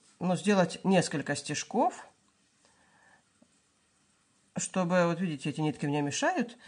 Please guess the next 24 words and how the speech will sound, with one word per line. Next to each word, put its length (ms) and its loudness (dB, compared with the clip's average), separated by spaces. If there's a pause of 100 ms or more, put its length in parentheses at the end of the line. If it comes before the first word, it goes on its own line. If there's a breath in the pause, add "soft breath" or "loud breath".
(260 loud breath)
Но 300 6 (140 loud breath)
если 360 4
уже 180 2
у 40 2
вас 220 2
есть 120 -2
большое 300 -2
сильное 320 -2
желание, 400 4
и 40 2
вы 120 2
боитесь, 360 0
что 140 -4
футболка 480 -4
будет 200 -4
распускаться 600 -6
дальше, 320 0
вот 160 -2
эти 180 -4
кончики 420 -2
надо 240 2
было 200 0
бы 120 -2
завязать. 540 -4